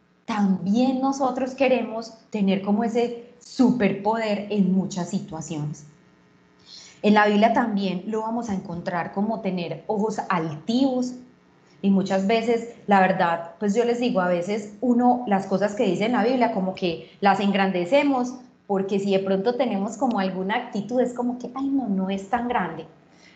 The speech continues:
Y a ojos altivos no es como que todo el tiempo miremos a las personas mal, no, es tener un comportamiento arrogante. ¿Eso qué hace? Básicamente, ustedes saben que todas estas cosas en las dimensiones que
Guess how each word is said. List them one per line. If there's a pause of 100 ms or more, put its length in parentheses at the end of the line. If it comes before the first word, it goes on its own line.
(480)
Y
a
ojos
altivos
no
es
como
que
todo
el
tiempo
miremos
a
las
personas
mal,
no, (540)
es
tener
un
comportamiento
arrogante. (1300)
¿Eso
qué
hace? (200)
Básicamente,
ustedes
saben
que
todas
estas
cosas
en
las
dimensiones
que